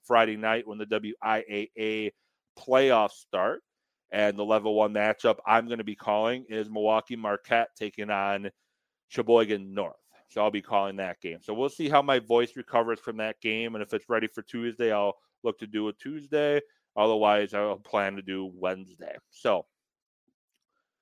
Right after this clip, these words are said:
moving on to the Packers.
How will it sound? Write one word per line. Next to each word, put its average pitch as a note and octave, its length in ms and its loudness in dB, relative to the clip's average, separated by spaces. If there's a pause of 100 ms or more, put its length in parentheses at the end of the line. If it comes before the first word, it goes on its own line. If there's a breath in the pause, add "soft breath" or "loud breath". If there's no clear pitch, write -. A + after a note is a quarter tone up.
(600)
moving B3 320 6
on D#3+ 360 8 (580 loud breath)
to - 80 0
the E3 80 4
Packers. - 640 0